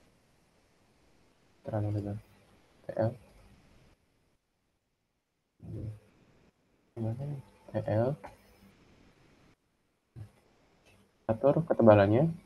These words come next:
W plus, eh, spasi, bukan plus. Oke, kita buat tiga. Awal, di akhir juga tiga. Tarik garis sampai ke sini. Nah,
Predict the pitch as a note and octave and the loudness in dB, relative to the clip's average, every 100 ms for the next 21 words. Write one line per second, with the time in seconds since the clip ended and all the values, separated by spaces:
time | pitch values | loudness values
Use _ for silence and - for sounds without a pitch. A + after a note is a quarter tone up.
0 | - - - _ - - A2+ D3+ - - | -20 -20 -20 _ -20 -2 2 2 -2 -20
1 | - - _ _ - C#3 - - - _ | -20 -20 _ _ 0 0 -2 -18 -20 _
2 | _ _ _ _ _ _ - G#2 - A2 | _ _ _ _ _ _ -2 0 2 8
3 | - - - - A2+ G#2+ A2 - - - | 10 10 4 -2 0 2 0 -2 -16 -20
4 | - - _ - C#3 C3 A#2 A#2 A2+ G#2 | -20 -20 _ -2 2 4 6 6 6 4
5 | G#2+ - - - - - - _ A2 A2 | 2 -4 -20 -20 -20 -20 -20 _ 4 6
6 | A#2+ D#3+ E3 - - _ G#2+ G2+ A2+ A2+ | 6 4 -2 -16 -20 _ 2 4 6 6
7 | G#2 G#2 G#2 F#2+ - - - - - - | 4 2 -2 -4 -6 -20 -20 -20 -20 -20
8 | _ _ _ _ _ _ G#2+ G#2+ - A2+ | _ _ _ _ _ _ -2 0 2 2
9 | A2 A#2+ C#3+ D3+ D3+ D3 - - G#2+ G#2 | 2 4 6 6 6 2 -8 -2 0 0
10 | A2 A2 A2 G#2+ G#2 - G#2 - - - | 0 -2 -2 -8 -6 -6 -6 -8 -14 -18
11 | _ _ _ _ _ _ _ _ _ _ | _ _ _ _ _ _ _ _ _ _
12 | _ _ _ _ _ _ _ _ _ - | _ _ _ _ _ _ _ _ _ -12